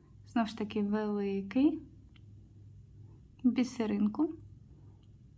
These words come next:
великий, в з'єднувальну. І далі у нас, ми пам'ятаємо, йдуть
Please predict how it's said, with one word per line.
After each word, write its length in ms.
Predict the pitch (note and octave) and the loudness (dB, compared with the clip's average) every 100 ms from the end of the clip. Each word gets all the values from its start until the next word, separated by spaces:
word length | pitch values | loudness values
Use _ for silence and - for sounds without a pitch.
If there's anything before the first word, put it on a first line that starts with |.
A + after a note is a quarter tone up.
| - - - - - - - | -20 -20 -20 -20 -20 -10 -4
великий, 840 | G#3 G#3 B3 D4 A#3+ - B3+ C4 - - - - | -2 -2 0 0 -2 2 2 2 -2 -18 -8 -6
в 80 | |
з'єднувальну. 840 | G#3 G#3+ G#3+ G#3 G#3+ G#3+ A3 A#3 A#3+ - - - - - - - - - | -4 0 0 0 0 -2 -2 -4 -6 -8 -20 -20 -20 -20 -20 -20 -20 -6
І 240 | - B3 A3+ | 4 6 6
далі 420 | G#3+ G#3+ B3+ D#4+ | 4 4 4 4
у 100 | E4+ | 6
нас, 320 | C4+ C4 C4 | 6 4 4
ми 100 | A#3+ | 4
пам'ятаємо, 760 | - A#3 G#3+ G#3 A3 C4 D4 C4+ | 4 2 2 0 0 4 6 6
йдуть 440 | G#3+ - C4 - | 4 2 0 0